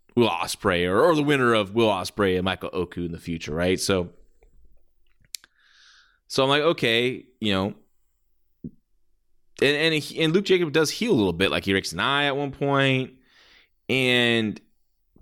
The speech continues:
but at the, then all of a sudden, like, R K J, this babyface, is just completely dominant, you know,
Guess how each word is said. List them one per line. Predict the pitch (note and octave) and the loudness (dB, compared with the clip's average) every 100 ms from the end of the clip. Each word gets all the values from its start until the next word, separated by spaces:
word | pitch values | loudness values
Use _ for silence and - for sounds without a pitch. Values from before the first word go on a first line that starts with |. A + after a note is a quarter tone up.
| - | -4
but | D#3 E3 | 0 2
at | D3+ | 0
the, | F3 - C3+ | -4 -4 -4
then | D#3+ | 0
all | D#3+ F3 | 2 0
of | |
a | |
sudden, | D#3 F#3 | 0 -2
like, | D3+ - _ _ _ _ _ _ _ _ _ _ | -2 -6 _ _ _ _ _ _ _ _ _ _
R | - A3 | 0 0
K | E3+ D#3 | 0 -4
J, | - A#2 D3+ F3+ D3 | -2 0 2 4 4
this | C#3 A2 | 2 0
babyface, | C3 F3+ C4+ B2 G#2+ A2 A2 | 0 0 0 2 4 2 0
is | F#2+ - | -6 -6
just | A#2 - - | -6 -8 -6
completely | B2 - D3+ D3 B2+ | -6 0 2 4 2
dominant, | A2 A2 F#3 A2+ F#2 C3 - | 0 0 0 0 -2 -6 -2
you | A#2+ | 0
know, | G2+ A#2 | 0 -2